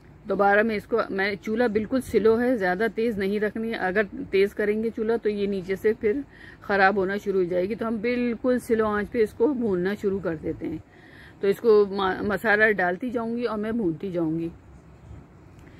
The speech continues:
अब इसमें ये चीज़ें डालने के बाद मैंने इसको, अ, दोबारा चमचा चला दिया था। अब ये राई डाल, राई है, इसको भी मैंने हल्का सा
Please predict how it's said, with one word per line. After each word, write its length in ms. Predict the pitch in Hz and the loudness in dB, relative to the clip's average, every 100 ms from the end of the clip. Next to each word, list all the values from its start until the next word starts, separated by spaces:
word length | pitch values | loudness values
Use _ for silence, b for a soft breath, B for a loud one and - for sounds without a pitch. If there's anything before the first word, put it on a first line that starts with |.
| B B B B - | B B B B 0
अब 140 | 196 | 2
इसमें 280 | 214 240 233 | 2 0 2
ये 180 | 226 226 | 2 2
चीज़ें 320 | 240 240 233 | 0 0 4
डालने 260 | 220 214 214 | 4 2 2
के 80 | |
बाद 180 | 220 220 | 2 2
मैंने 180 | 226 233 | 0 -2
इसको, 300 | 220 - 233 | -4 0 0
अ, 360 | 190 - 202 202 | 0 -4 -2 0
दोबारा 400 | 190 190 190 208 | 0 0 2 0
चमचा 340 | 226 202 226 | -2 -4 -2
चला 260 | 214 196 185 | -2 0 2
दिया 200 | 202 214 | 2 2
था। 200 | 240 220 | 0 -4
अब 240 | - 208 | -2 -2
ये 160 | 226 233 | 2 2
राई 380 | 180 185 220 262 | 4 4 4 4
डाल, 340 | 226 214 208 | 4 2 -2
राई 320 | 208 190 202 220 | -2 2 2 2
है, 180 | 254 | 0
इसको 220 | 240 - 226 | 0 0 0
भी 80 | |
मैंने 220 | 226 220 220 | 0 -2 -2
हल्का 520 | 208 202 190 202 214 | 0 0 0 0 -2
सा 280 | - 247 | -2 -4